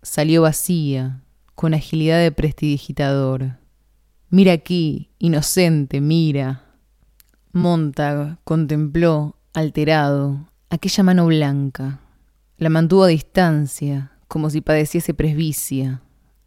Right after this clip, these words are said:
La acercó al rostro, como si fuese miope. "Montag". El aludido se volvió con sobresalto.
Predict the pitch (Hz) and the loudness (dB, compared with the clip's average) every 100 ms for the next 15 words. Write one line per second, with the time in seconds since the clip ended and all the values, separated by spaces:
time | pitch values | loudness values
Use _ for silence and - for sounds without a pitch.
0 | _ _ 147 151 156 - 170 160 165 156 | _ _ -6 -4 -4 2 2 4 2 2
1 | 135 _ 139 139 135 - _ - 147 143 | -2 _ -6 -4 -6 -10 _ -8 -6 -4
2 | 147 - 156 151 147 147 135 - 135 131 | -6 -4 -2 -2 -2 -2 -4 -6 -10 -10
3 | _ _ _ _ _ _ _ _ _ _ | _ _ _ _ _ _ _ _ _ _
4 | _ _ _ _ 170 185 196 185 160 147 | _ _ _ _ 2 4 4 2 2 -2
5 | 135 - _ _ _ _ _ _ _ _ | -8 -14 _ _ _ _ _ _ _ _
6 | _ _ _ _ _ _ _ _ _ _ | _ _ _ _ _ _ _ _ _ _
7 | _ 175 170 165 175 196 190 - 160 156 | _ -2 0 2 4 4 4 2 0 2
8 | 165 165 - 151 143 - 143 135 135 - | 2 0 0 -4 -4 -4 -6 -6 -10 -12
9 | 135 | -12